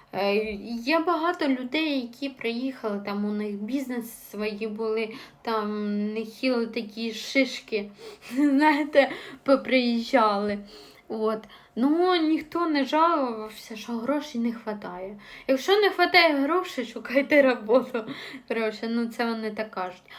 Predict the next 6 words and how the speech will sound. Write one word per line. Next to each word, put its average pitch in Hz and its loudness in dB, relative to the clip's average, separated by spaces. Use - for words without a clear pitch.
А, 320 4
ще 349 2
залежить 311 4
виплати, 240 2
залежить, 247 0
е, 214 -2